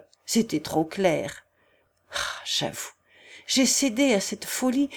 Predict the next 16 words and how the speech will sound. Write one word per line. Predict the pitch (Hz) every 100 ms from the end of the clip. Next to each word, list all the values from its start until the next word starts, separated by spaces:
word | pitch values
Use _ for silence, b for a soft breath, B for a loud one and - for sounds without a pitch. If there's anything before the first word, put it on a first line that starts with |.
| B B
d'être | 247 247 220
la | 208 196
maîtresse | 208 262 - 240 202
de | 202
mon | 196 180
plaisir, | - 190 170 151 143 - - B B
de | 262
le | 269
prendre | 240 - 262 247 - -
comme | 339 294
je | 226 226
voudrais, | 196 190 190 151 - B -
autant | 302 311 339
que | 302 233
je | 208
voudrais, | 190 196 196 226 233